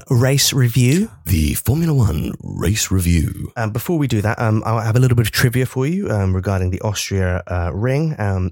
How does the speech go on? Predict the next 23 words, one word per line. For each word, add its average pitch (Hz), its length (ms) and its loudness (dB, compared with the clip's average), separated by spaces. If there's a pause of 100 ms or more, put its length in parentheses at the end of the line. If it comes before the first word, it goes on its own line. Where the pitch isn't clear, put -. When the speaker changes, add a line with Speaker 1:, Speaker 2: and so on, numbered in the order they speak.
Speaker 1:
who 220 140 -2
is 165 180 0
the - 180 -4
only 180 400 2
driver 92 600 -6 (500)
to 110 160 -2
win 107 240 2
his 117 460 -2
or 262 200 2
her 120 340 2 (480)
home 160 340 0
race 98 320 -2 (100)
in 117 120 2
Austria? - 520 -2 (1800)
Speaker 2:
I 76 100 -8
don't 76 160 -8
know. 76 240 -4 (260)
I 82 60 -6
mean, 80 400 -2
uh, 80 280 -4 (540)
um, 76 500 -8 (1200)
Speaker 1:
What? 101 300 -2
Immediately, 110 640 0